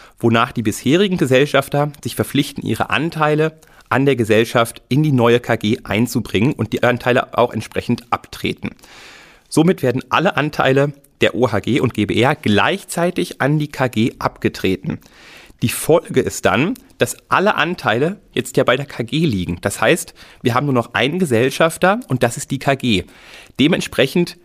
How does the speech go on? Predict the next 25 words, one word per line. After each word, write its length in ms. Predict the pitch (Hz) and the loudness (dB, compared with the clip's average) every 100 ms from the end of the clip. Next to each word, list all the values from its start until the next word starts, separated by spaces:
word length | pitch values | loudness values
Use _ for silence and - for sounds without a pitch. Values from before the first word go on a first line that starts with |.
| _ | _
wächst 560 | 104 131 143 - - - | 0 0 0 -4 -8 -6
das 200 | 127 - | -6 -2
gesamte 400 | 107 127 196 190 | 2 2 0 -2
Vermögen 680 | 156 117 117 143 190 214 - | 0 0 0 2 2 0 -2
der 100 | 120 | -2
bisherigen 480 | 117 - 113 107 107 | -2 2 2 2 0
G 160 | 101 | 0
B 120 | 95 - | 0 0
R 340 | 98 127 - | 2 2 0
oder 160 | - 85 | -2 -2
O 100 | 87 | -2
H 140 | 90 | -2
G 300 | 92 127 175 - - - 131 | 2 2 2 -6 -20 -4 -2
der 120 | 131 | -2
K 260 | - 92 | -2 -2
G 160 | 101 139 | 0 -2
an. 240 | 101 92 | -2 -2
Wir 120 | 95 107 | -2 0
haben 180 | 143 - | 0 -2
es 140 | - | -2
also 180 | 110 110 | -2 -2
geschafft, 480 | 101 - 202 - 131 | -2 -2 -4 -6 -6
mit 100 | 117 | -2
dieser 240 | 101 - | -2 0
Einbringung 540 | 117 139 156 165 175 | 0 2 2 2 0